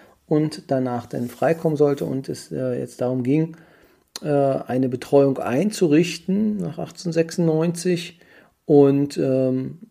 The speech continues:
ja, da ist dann die Frage, ob denn die Notwendigkeit der Wohnungsangelegenheiten überhaupt gegeben ist. Und das Amtsgericht hatte hier festgestellt,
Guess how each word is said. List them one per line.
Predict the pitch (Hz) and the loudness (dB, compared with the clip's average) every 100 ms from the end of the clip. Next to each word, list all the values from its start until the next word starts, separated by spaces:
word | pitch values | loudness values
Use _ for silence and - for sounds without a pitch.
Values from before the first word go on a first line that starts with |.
| _ | _
ja, | 107 85 - | -6 -6 -8
da | 135 120 | -4 -4
ist | - | -2
dann | 143 | -2
die | 127 | -2
Frage, | - 123 127 131 | 0 0 2 0
ob | 127 - | -2 2
denn | 147 135 | 2 4
die | 131 | 2
Notwendigkeit | 135 151 151 147 139 139 135 | 2 0 0 -2 -2 -4 0
der | 131 123 | 0 2
Wohnungsangelegenheiten | 165 165 170 151 143 135 147 143 127 143 143 139 | 2 2 0 0 2 4 2 2 0 -2 -2 -4
überhaupt | 131 127 127 143 - - | -2 2 2 2 -2 -12
gegeben | 139 135 170 139 - | 0 8 8 8 0
ist. | - - - - _ | -10 -18 -20 -20 _
Und | 131 120 | -10 -8
das | 123 | -8
Amtsgericht | - 123 - 147 143 143 | -8 -10 0 2 2 -2
hatte | 135 | -4
hier | 131 160 | 0 0
festgestellt, | 165 165 165 175 - 170 160 170 | 2 0 0 -4 4 8 8 8